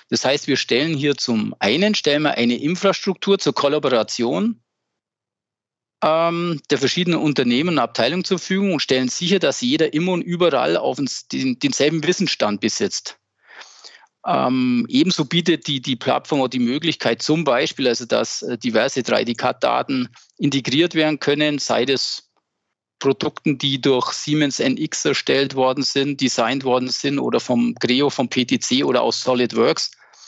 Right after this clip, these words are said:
Und für die weiteren Prozesse wie für die Topologieoptimierung, äh, zum Beispiel für das,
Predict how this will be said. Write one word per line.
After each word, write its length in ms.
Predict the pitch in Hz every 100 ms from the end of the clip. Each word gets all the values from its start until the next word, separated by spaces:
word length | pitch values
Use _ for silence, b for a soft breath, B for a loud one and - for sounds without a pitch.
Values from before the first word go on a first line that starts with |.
| B B B B B
Und 160 | - 143
für 100 | 156
die 100 | 135
weiteren 280 | 120 190 180
Prozesse 540 | 151 - 156 - 147
wie 140 | 147 143
für 300 | - 147 135
die 320 | 123 117 - - _ -
Topologieoptimierung, 1300 | 135 127 131 127 180 - 151 123 120 113 107 - -
äh, 160 | - -
zum 140 | 131
Beispiel 320 | 117 123 135
für 160 | 131 120
das, 420 | 113 - -